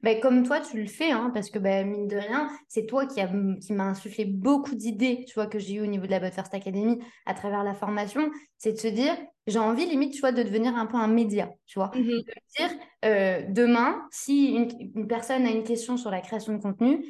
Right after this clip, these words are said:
Speaker 1: qu'elle se dise, je sais qu'il y a la But First Academy qui existe,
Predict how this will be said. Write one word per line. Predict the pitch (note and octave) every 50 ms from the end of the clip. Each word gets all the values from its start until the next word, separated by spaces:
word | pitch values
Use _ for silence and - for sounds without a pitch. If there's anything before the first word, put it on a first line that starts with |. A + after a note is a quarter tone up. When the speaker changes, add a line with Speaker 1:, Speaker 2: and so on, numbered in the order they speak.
| - - _
Speaker 1:
qu'elle | - G#3+ G#3+ G#3
se | - A3
dise, | A3 A3+ D4 C#4 A#3+ - -
je | G3 F#3+ F#3+ G3+
sais | G3 - - C4+ C#4 C#4
qu'il | C#4
y | A#3+
a | G#3
la | G3+
But | G3 G3+ G3+ -
First | - - - -
Academy | G3 G3 G3 F#3 F#3 F#3 F3
qui | - - F#3
existe, | E3 F3+ A#3 C#4+ C#4+ C#4+